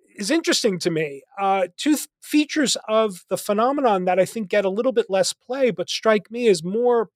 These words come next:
politically salient than just the shift towards extremity, is that as we shift towards extremity, we also grow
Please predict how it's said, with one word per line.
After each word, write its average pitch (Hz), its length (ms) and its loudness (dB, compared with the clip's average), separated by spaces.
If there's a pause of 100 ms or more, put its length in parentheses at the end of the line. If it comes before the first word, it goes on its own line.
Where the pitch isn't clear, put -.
politically 185 680 2
salient 214 720 0
than 156 160 -6
just 170 220 0
the 147 180 0 (220)
shift - 520 2 (240)
towards 170 280 2
extremity, 254 800 -4 (680)
is 208 240 -4
that 196 400 0
as 269 260 2
we 294 120 0
shift - 340 0
towards 147 280 -2
extremity, 131 640 -4 (1300)
we 190 180 -2
also 220 440 2
grow 170 760 -2